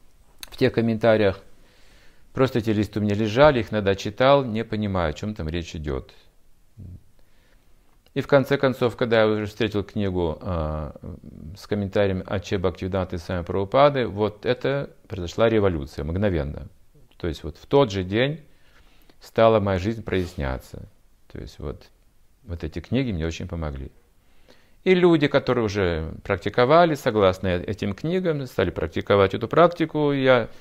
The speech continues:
первое, что мне сказали, нужно со-, соблюдать регулирующие принципы.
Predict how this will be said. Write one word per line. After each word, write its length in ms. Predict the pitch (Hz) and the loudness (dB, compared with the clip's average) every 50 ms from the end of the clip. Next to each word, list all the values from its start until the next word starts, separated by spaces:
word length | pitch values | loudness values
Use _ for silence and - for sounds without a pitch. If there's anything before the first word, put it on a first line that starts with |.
| - - - - - - - - - - - | -20 -20 -20 -20 -20 -20 -18 -18 -18 -16 2
первое, 220 | - 143 147 143 131 | 6 6 8 8 6
что 120 | - - | 2 0
мне 140 | 131 123 113 | -4 -4 -4
сказали, 360 | - - 151 135 160 175 160 | -2 -2 0 2 2 2 2
нужно 220 | 147 139 123 117 - | 0 -4 -6 -6 -8
со-, 140 | - 143 | -8 -8
соблюдать 420 | 127 - - 123 120 147 165 165 - | -8 -8 -10 -6 -4 -4 -4 -4 -4
регулирующие 640 | 110 104 95 110 123 135 131 135 123 - - 120 | -6 -4 -4 -2 -2 -2 -2 -4 -6 -6 -8 -8
принципы. 720 | - 120 113 104 92 - 95 90 - 87 87 85 87 85 | -4 -4 -4 -4 -4 -6 -8 -8 -6 -6 -6 -6 -8 -10